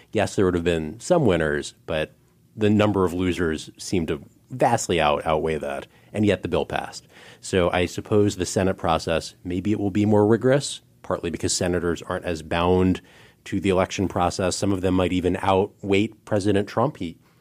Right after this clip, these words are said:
he goes up for re-election in twenty twenty. Some of them are in seat until twenty twenty-two. But it certainly feels like if any,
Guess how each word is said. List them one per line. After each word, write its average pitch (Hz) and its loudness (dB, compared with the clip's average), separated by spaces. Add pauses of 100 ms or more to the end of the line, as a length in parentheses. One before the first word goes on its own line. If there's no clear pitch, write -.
(220)
he 90 -14
goes 90 -2
up 98 2
for 95 -2
re-election 92 4
in 90 0
twenty 98 0
twenty. 113 0
Some 85 -2
of 80 0
them 82 2
are 80 2 (280)
in 87 -8
seat 92 -2
until 87 -2
twenty 92 0
twenty-two. 98 2 (480)
But 90 -2 (240)
it 123 -8
certainly 127 0
feels 92 0
like 85 -2
if 87 -4
any, 104 0